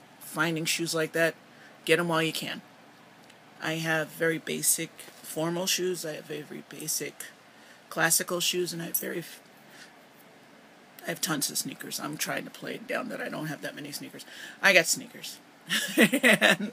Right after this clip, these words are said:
I love 'em. Sometimes if I have to get boots or something, I tend to get men's shoes. And I'll tell you why, because men's clothing, shoes, anything made for a man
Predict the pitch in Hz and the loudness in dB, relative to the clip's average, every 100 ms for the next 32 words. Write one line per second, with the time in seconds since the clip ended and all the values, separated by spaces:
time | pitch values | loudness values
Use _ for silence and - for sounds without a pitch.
0 | - - 269 269 156 - - - - - | -2 0 2 0 -2 -6 -14 -14 -16 -18
1 | - - - - 202 277 262 233 214 196 | -20 -16 -4 0 2 6 6 6 4 0
2 | - 175 226 - - 165 - 160 170 - | 0 0 0 -2 -4 -4 -2 2 2 2
3 | 175 180 165 170 170 160 160 196 190 185 | 0 -2 -2 -4 -4 -4 -4 -4 -4 -2
4 | 185 175 156 160 240 - - - - - | 0 0 0 -6 -2 0 -2 -4 -10 -10
5 | - - - - 156 160 170 175 156 160 | -16 -20 -12 -2 0 0 0 -2 -2 -2
6 | 165 - - 156 147 - - - - - | -2 -6 -8 -6 -4 -4 -6 -14 -20 -14
7 | - 156 165 180 - - - - - - | -4 0 0 -2 -6 -10 -20 -20 -20 -14
8 | - 156 160 160 175 175 185 - - - | -6 0 2 2 2 0 -2 -8 -18 -20
9 | - - - - - 156 165 170 160 - | -20 -20 -6 2 4 4 4 4 2 -4
10 | - - 165 185 190 175 170 175 - 165 | -6 -8 -6 -4 -4 0 0 0 -2 -4
11 | 156 160 165 | -2 -2 -2